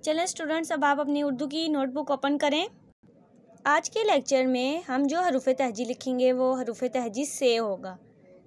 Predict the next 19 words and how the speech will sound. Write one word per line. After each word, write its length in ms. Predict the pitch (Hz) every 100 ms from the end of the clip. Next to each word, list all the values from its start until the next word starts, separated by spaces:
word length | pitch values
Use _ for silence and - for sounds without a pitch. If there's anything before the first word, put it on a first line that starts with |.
| -
ठीक 220 | 254 254
है, 120 | 330 370
तो 100 | 302
चलिए 240 | 277 277
अब 100 | 254
आप 120 | 247
मेरे 160 | 240 233
साथ 220 | 269 240
लिखें। 420 | 233 - 269 302 - - - - - - - - - _ -
से, 680 | - - 254 220 233 349 - - - - - - - - - - - - - - - -
से 320 | - - 269 294
कहता 400 | 311 277 269 247
है 280 | 240 233
सा, 680 | 233 - 208 190 196 233 381 - - - - - - - - -
से 320 | - 269 269
के 180 | 320 311
ऊपर 380 | 233 - 277
तीन 380 | 311 269 240 240
नुक्ते। 500 | 262 294 - 226 175